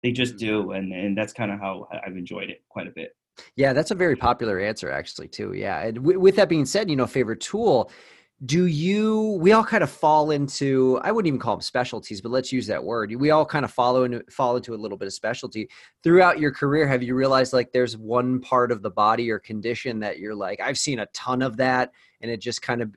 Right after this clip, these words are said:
Speaker 2: I became that guy"? Is there a particular thing you like or something you kind of fell into?
Speaker 1: Um, it's interesting. I think if you've been in long in practice long enough, you wind up becoming specialist over different periods of time.
Speaker 2: Yeah.
Speaker 1: Um,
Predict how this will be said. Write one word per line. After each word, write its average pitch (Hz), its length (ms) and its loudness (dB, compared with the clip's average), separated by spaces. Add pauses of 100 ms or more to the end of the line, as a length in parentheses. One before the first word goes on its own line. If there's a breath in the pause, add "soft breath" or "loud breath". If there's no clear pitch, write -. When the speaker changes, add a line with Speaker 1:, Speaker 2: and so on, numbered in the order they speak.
Speaker 2:
I 123 100 -2
became 120 520 -6
that 98 220 -4
guy"? 104 220 -2
Is 113 160 -2
there 127 220 4
a 117 60 0
particular 123 420 -6
thing 120 180 -6
you 110 260 -4
like 208 380 4
or 131 80 -4
something - 300 -4
you 120 100 -6
kind 117 160 -6
of 104 100 -8 (320)
fell 113 180 0
into? 131 340 -6 (680)
Speaker 1:
Um, 233 440 2 (960 loud breath)
it's 185 140 0
interesting. 175 520 0
I - 80 -6
think 165 160 -2
if 156 80 -6
you've 156 100 -4
been 185 120 0
in 180 80 -2
long 170 200 0
in 143 80 -6
practice 135 440 -4
long 135 180 -6
enough, 156 240 -6 (120)
you 139 180 -4
wind 202 240 -4
up - 160 -8
becoming 143 400 -6
specialist 127 640 -6
over 113 480 -8
different 135 300 -6
periods 110 340 -8
of - 140 -16
time. - 280 -12 (460)
Speaker 2:
Yeah. 98 280 -10
Speaker 1:
Um, 101 440 -6